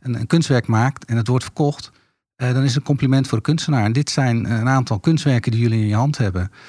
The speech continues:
eh, die wij, eh, met passie en liefde gemaakt hebben. En, en als dat gekocht wordt, is het mooi. Maar je, je moet het niet zien als een, als een, eh, ehm, en misschien komt dat ervan, maar dat is, dat is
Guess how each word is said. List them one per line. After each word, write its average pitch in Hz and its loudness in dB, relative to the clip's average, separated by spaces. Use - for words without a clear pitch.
eh, 117 0
die 117 2
wij, 123 2
eh, 104 -2
met 113 -2
passie 127 0
en 113 2
liefde 117 0
gemaakt 120 0
hebben. 95 0
En, 101 -2
en 101 -4
als 113 -2
dat 104 -2
gekocht - -6
wordt, 104 -2
is 107 -2
het 95 -8
mooi. 151 -2
Maar 120 -2
je, 123 -8
je 143 -2
moet 131 0
het 131 0
niet 160 0
zien 117 0
als 101 -2
een, 110 -4
als 117 0
een, 120 2
eh, 110 2
ehm, 104 -2
en 156 2
misschien 165 2
komt 147 0
dat 254 0
ervan, 113 0
maar 107 2
dat 117 -2
is, 131 -2
dat 123 -4
is - -4